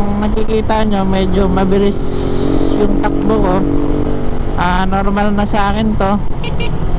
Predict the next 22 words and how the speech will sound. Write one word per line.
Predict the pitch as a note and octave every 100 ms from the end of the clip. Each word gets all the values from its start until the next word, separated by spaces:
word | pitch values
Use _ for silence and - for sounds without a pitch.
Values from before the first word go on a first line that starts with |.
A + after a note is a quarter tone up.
| - - -
Kasi | F#3+ G#3+ G#3
sa | G#3 F3+ F#3
la-, | F3+ F#3 F3+ - F3
sa | - F#3
layo | F#3 F#3 F#3+ G3 G3
ng | F#3+ G3+ G3
biyahe | F#3+ F#3 G3+ G3+
ko |
araw-araw | F#3 F3+ F3+ F3+ F3+ F#3 F3 F3 D#3+
eh, | D#3+ D3+ D#3 C#3+ - - - - - - - - - - - - - -
hindi | F#3
ako | G3+ G#3+ A#3
pwede | G#3+ G#3
magtakbong | G#3 G3+ G#3 G3+ G3 G#3 G#3
pogi | G#3 G3+ G3 G#3
lang. | G3+ F#3 F3 F#3 F#3 - - E3 D3+ D#3 - - - - - - D#3+
Dahil | E3 E3+ E3+
malayo | F3 F3 E3+ F3 F3 E3+
nga | E3+ E3+
yung | F3 F3 E3+ E3+
pinupuntahan | F3 F3 E3+ F3 E3+ F#3 G3+ F#3+
ko, | F3+